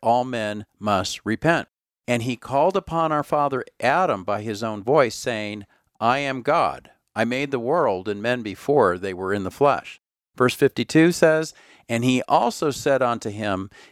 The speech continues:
If thou wilt turn unto me, and hearken unto my voice, and believe, and repent of all thy transgressions,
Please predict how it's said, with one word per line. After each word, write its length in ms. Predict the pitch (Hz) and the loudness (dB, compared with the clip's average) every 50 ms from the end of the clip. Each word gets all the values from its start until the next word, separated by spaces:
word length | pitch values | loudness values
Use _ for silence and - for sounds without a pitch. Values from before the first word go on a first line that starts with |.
| _ _ | _ _
If 300 | - 139 165 202 202 - | 0 4 4 4 4 4
thou 260 | - 185 185 190 196 185 | 0 2 2 2 2 0
wilt 420 | 160 151 151 165 - - - - _ _ | 2 2 0 0 0 -4 -10 -20 _ _
turn 260 | - - 147 160 190 | 2 2 2 4 4
unto 220 | 196 202 214 214 226 | 2 0 0 -2 -2
me, 420 | 220 226 196 107 90 101 135 - _ _ _ _ _ _ _ | -4 -4 -4 -4 -6 -8 -10 -12 _ _ _ _ _ _ _
and 180 | - 117 117 110 | -2 -2 -2 0
hearken 460 | 104 87 117 127 139 143 - 185 180 | 0 2 2 2 2 2 -2 -4 -2
unto 300 | 175 175 175 165 - 180 | -2 -4 -4 -2 -4 -4
my 180 | 180 175 180 185 | -2 0 -2 -2
voice, 560 | 180 180 165 143 101 85 92 - - - - | -2 -2 0 0 0 0 -2 -6 -8 -8 -8
and 160 | - 127 131 | -8 -4 -2
believe, 560 | 131 135 156 208 220 170 117 104 120 139 - 127 | 0 0 2 2 0 0 0 -2 -4 -6 -8 -6
and 180 | 127 127 127 127 | -4 -4 -4 -2
repent 480 | 127 123 - - - 143 160 196 208 - | -4 -6 -6 -4 -2 0 0 0 0 -2
of 240 | - 127 113 107 - | -2 -2 -2 -2 -4
all 400 | - - 110 123 135 156 180 196 | -2 0 2 4 4 4 4 2
thy 240 | 196 185 175 175 175 | 2 2 2 2 0
transgressions, 1000 | - - 165 160 156 151 - - 156 160 170 180 - - 104 92 98 110 - - | 0 -2 -2 -2 -2 -4 -6 -4 0 0 0 0 -2 -4 -8 -8 -8 -10 -14 -16